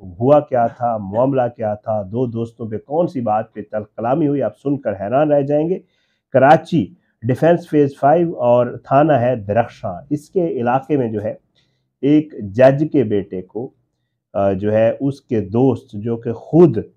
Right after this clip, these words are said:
एक रिटायर्ड एसपी का बेटा है, उसने जो है मामूली सी तल्ख कलामी, तल्ख कलामी की वजह क्या हुई वो भी आप सुनकर हैरान होंगे। उसके ऊपर जो है, अ, फायरिंग की, गोलियां मारी और गोलियां मारकर जो है उसने ज़ख्मी किया। ये लड़का जो है ये शदीद ज़ख्मी हुआ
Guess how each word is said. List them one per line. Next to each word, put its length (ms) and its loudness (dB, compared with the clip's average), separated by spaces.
एक 320 -4
रिटायर्ड 600 0
एसपी 320 -2
का 140 4
बेटा 300 -6
है, 220 -12
उसने 340 -2
जो 140 -2
है 280 -2
मामूली 500 2
सी 140 0
तल्ख 360 -4
कलामी, 300 -10
तल्ख 240 -10
कलामी 300 -2
की 80 -2
वजह 280 0
क्या 180 -4
हुई 220 -4
वो 160 -4
भी 120 -2
आप 180 -2
सुनकर 380 -14
हैरान 280 -6
होंगे। 280 -12
उसके 240 2
ऊपर 240 6
जो 100 4
है, 140 6
अ, 720 -2
फायरिंग 260 4
की, 220 -6
गोलियां 440 4
मारी 380 -4
और 160 -4
गोलियां 300 -4
मारकर 380 -6
जो 140 -12
है 200 -12
उसने 220 -2
ज़ख्मी 320 0
किया। 280 0
ये 300 -2
लड़का 340 0
जो 120 -4
है 260 -2
ये 60 -4
शदीद 360 -4
ज़ख्मी 300 -4
हुआ 280 -2